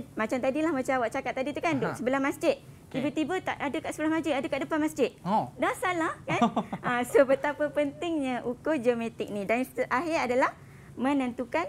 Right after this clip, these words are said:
Speaker 1: keluasan. Okey, untuk kerja geometrik ni, dia ada banyak bidang.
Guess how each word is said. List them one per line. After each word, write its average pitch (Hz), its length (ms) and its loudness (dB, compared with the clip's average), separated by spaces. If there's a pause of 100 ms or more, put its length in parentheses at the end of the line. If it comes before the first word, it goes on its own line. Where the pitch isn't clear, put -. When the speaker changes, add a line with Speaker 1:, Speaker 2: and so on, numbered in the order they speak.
Speaker 1:
keluasan. 196 1300 0 (560)
Okey, 233 400 2
untuk 262 400 -6
kerja 320 240 -2
geometrik 311 480 -2
ni, 220 240 -6 (300)
dia 254 220 2
ada 285 120 2
banyak 302 460 0
bidang. 220 400 -2